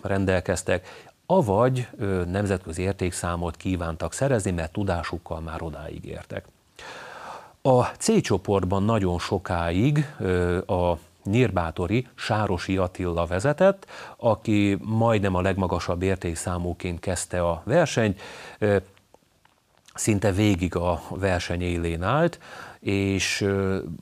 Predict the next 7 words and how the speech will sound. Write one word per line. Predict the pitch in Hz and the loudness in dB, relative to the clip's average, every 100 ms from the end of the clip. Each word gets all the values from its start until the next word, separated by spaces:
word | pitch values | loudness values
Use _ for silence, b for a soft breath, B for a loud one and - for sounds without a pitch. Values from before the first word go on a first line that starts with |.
| 101 | -4
volt, | 113 113 | 2 2
amikor | 101 92 95 92 | 2 -2 -2 -2
szerencsével | - 104 95 - 92 95 | 0 0 0 0 0 0
menekült | 92 92 90 - 92 92 | 0 -2 -4 -2 -4 -4
meg | 95 92 87 | -4 -4 -4
a | 87 82 | -4 -4
vereségtől, | 95 123 160 - 131 117 113 104 | 0 2 2 2 2 2 2 2